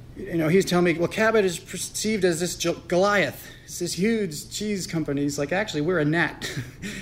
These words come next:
It's like for us to get space on supermarket shelves against the Krafts and stuff of the world. Um, so we're, we're kind of in the middle looking at the smaller community who thinks we're gigantic, and then we look at the national cheese market and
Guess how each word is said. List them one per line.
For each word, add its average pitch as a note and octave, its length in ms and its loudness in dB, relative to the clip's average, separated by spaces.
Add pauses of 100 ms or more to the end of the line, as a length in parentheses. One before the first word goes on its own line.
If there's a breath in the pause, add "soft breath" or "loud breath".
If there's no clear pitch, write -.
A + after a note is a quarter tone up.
(180 loud breath)
It's - 160 -6
like D3 200 0
for D3+ 180 -2
us E3 160 0
to D3+ 80 -8
get D3+ 160 -2
space D#3 380 0
on C#3+ 160 0
supermarket D3 600 -2
shelves D3 360 -2
against C#3 340 -4
the C3 80 -4
Krafts C#3+ 440 -2
and C#3+ 80 -6
stuff C3+ 260 -4
of B2+ 40 -8
the B2+ 60 0
world. C3 320 0 (440 loud breath)
Um, C3 360 0 (140)
so C#3+ 180 2
we're, E3+ 380 4
we're E3+ 100 -2
kind E3+ 220 2
of D#3 40 -2
in D#3 60 2
the D3+ 80 6
middle E3+ 260 4
looking D#3+ 280 -2
at D3+ 160 -2
the C#3+ 80 -4
smaller D#3+ 420 -2
community D#3 380 -2
who D3 40 2
thinks D3 240 -4
we're D3 60 -6
gigantic, D3 540 -2
and C3+ 120 -2
then C3+ 120 -2
we C#3 100 -2
look D3 220 0
at C#3 100 -6
the C#3 200 -2 (520 loud breath)
national D#3 460 2
cheese D#3+ 260 0
market D#3+ 320 2
and C#3 260 0